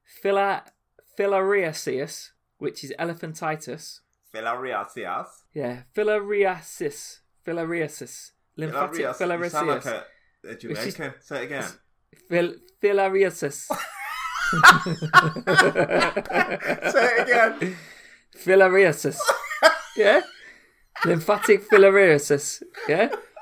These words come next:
Speaker 1: Is it, is that, can you add that to, like, another word of outstanding Jamaican? What are the other ones? Bacon. Bacon for bacon. Is there any others?
Speaker 2: I find
Speaker 1: Filariasis.
Speaker 2: I feel like I find it very offensive.
Speaker 1: All right, well,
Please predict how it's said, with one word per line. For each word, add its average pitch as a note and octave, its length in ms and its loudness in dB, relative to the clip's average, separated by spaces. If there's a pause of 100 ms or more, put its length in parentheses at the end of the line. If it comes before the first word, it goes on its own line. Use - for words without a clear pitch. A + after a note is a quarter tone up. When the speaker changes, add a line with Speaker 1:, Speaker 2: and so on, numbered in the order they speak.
(500)
Speaker 1:
Is - 160 2
it, G3+ 200 6
is F#3 360 4
that, F#3 180 6
can A3 160 2
you A3 80 6
add - 140 6
that G#3+ 220 4
to, - 120 6
like, F#3+ 240 8
another F#3+ 320 6
word F#3 340 8
of E3 140 -2 (160)
outstanding F3+ 480 2
Jamaican? F3 400 2
What F3+ 100 2
are - 40 2
the G3 100 10
other F3+ 120 6
ones? C#3 340 0
Bacon. G#3 720 2 (560)
Bacon G3+ 500 4
for G3 120 2
bacon. C#3+ 540 2 (180)
Is D#3+ 100 -10
there E3+ 100 -2
any E3+ 140 -2
others? D#3+ 460 0
Speaker 2:
I A2 120 -8
find E3+ 200 4
Speaker 1:
Filariasis. D#3+ 720 0 (140)
Speaker 2:
I - 40 -18
feel G#2+ 220 -16
like G2 180 -14
I - 20 -16
find F#2+ 300 -10
it E2+ 100 -16 (100)
very F2 280 -8
offensive. F2+ 680 -14 (200)
Speaker 1:
All C#3+ 160 6
right, B2+ 220 0
well, D3 240 4